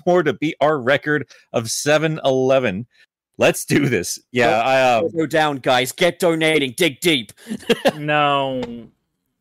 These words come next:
Speaker 3: Oh,
Speaker 1: Um,
Speaker 3: no.
Speaker 1: I, I'm just gonna
Speaker 2: None of the
Speaker 1: Wow.
Speaker 2: proceeds go to Tom Topics, so you can all rest easy knowing that.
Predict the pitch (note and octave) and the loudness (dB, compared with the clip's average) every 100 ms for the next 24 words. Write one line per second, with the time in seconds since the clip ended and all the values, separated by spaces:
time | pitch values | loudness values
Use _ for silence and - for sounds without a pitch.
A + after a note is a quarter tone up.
0 | _ D3 C#3 C3 B2 D3 D3 D3+ D3+ E3 | _ -18 -10 -4 2 4 4 2 0 2
1 | E3 F#3+ - D#3 - - _ D3 F3 G#3 | 0 -2 -10 -16 -14 -18 _ -2 0 -4
2 | - G3 E3 D3 A#2+ A#2 _ C3 D#3+ F#3 | -2 -2 0 2 0 -4 _ -4 0 2
3 | F3+ D#3 A2+ D3+ D3 C#3+ B2 C#3+ C3 A#2+ | 2 2 2 2 -2 -6 -6 -4 -4 -4
4 | B2+ A#2+ - A#2+ - F#2 - A2 G#2+ A#2 | -4 -4 -4 -6 -6 -10 -8 -10 -10 -8
5 | A2+ G#2+ G#2+ - G#2 G2+ G2+ F#2+ F#2 F2 | -6 -6 -6 -8 -10 -8 -6 -8 -6 -6
6 | E2+ | -6